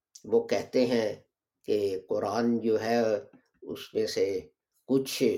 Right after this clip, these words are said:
وحی نبوت رہ گئی ہے، جیسے سورہ ولایت یا آیا رجم، لیکن خدا تعالیٰ نے خود قرآن کی حفاظت کا ذمہ لیا ہے، اس لیے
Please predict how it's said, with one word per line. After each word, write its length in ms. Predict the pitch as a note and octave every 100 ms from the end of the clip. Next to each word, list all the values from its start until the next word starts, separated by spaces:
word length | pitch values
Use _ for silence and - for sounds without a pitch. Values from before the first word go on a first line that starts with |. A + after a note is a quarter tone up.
| - _ _ _ _ -
وحی 360 | A#2 A#2 A#2+
نبوت 480 | A#2 A2 G#2+ A#2 A#2
رہ 240 | - G#2+ C3+
گئی 240 | D3 D3+ C3
ہے، 220 | D3 C3 _ _ _ _ _ _ _ - - - - _
جیسے 720 | - A2+ G#2+ A#2 G2+ G2 F#2 _ _ _ _ _ _ - - _ _ _
سورہ 320 | - B2 A2+ G#2+
ولایت 480 | G#2+ A2+ B2 B2+ A#2+
یا 120 | A#2
آیا 300 | F#2 G#2 A#2
رجم، 340 | A#2+ A2+ C3+ - - _ _ _ _ - D3+ - _ _ -
لیکن 560 | A#2+ B2 C3 B2+ C3 - - _ - - _ _ _ _ _ _ _ _ _ _ _ _ _ _ _ _ _ _ _
خدا 300 | - B2+ B2+
تعالیٰ 340 | - D#3 E3+ F#2
نے 160 | D#3
خود 400 | D3+ - F3 D#3 - - - _
قرآن 420 | - A2+ A2 A#2+
کی 200 | A#2+ A2
حفاظت 500 | G2+ - G#2+ A2 A#2
کا 100 | A#2
ذمہ 300 | F#2 G2+ G#2
لیا 380 | A#2 A2 A#2 A#2
ہے، 200 | B2+ -
اس 220 | - -
لیے 400 | C#3 C3+ C3 C3